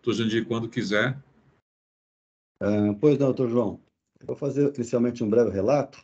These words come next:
Speaker 2: É, esse processo, ele trata de quatro acusações, sendo que as três primeiras decorrem de levantamento fiscal, é, e a acusação de diferença de, de paga-, falta de pagamento de I C M S por diferença de saídas.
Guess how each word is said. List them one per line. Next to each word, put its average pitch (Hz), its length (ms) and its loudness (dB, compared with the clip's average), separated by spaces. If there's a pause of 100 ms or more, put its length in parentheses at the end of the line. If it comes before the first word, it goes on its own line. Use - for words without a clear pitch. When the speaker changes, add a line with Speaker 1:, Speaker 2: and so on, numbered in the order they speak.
(1400)
Speaker 2:
É, 101 500 0
esse 127 640 -2 (100)
processo, 117 720 2
ele 117 200 -4
trata 113 440 0
de 101 100 -6
quatro 135 380 2
acusações, 104 840 -2 (280)
sendo 113 320 -4
que 107 100 -2
as 107 120 -2
três 131 240 4
primeiras 107 580 6
decorrem 107 500 0
de 104 240 -2
levantamento 107 480 0
fiscal, 117 640 2 (600)
é, 101 540 2 (100)
e 101 120 0
a 107 60 4
acusação 110 480 0
de 104 100 0
diferença 107 440 2
de, 95 680 2
de 92 120 -4
paga-, 98 380 4
falta 117 260 4
de 107 60 2
pagamento 104 320 4
de 98 60 0
I 95 40 -8
C 104 100 -2
M 101 140 6
S 117 220 4
por 117 160 0
diferença 113 340 0
de 113 80 -2
saídas. 92 640 2